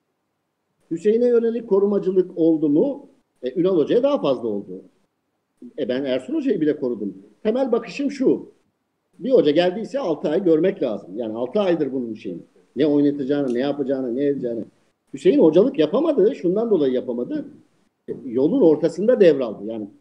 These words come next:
yolun ortasında ve bir anda kendini hadi hepiniz şimdi herkes sorsun kendine Allah rızası için.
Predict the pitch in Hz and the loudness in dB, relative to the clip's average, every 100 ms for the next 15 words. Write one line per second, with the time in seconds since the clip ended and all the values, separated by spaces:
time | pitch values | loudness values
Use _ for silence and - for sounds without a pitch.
0 | _ _ _ _ _ _ - 123 180 202 | _ _ _ _ _ _ -6 -2 0 0
1 | 196 202 185 226 247 190 247 180 190 277 | 0 -2 -4 -2 -2 0 0 0 0 -2
2 | - - _ _ - 165 165 175 175 175 | -4 -20 _ _ -4 0 0 0 0 0
3 | 185 170 175 165 156 185 202 - - 226 | 0 0 -2 -2 -2 -2 -2 -2 -2 2
4 | 233 240 214 147 135 139 151 143 127 117 | 2 0 -2 -2 0 -2 -2 -4 -8 -10
5 | 110 101 | -12 -20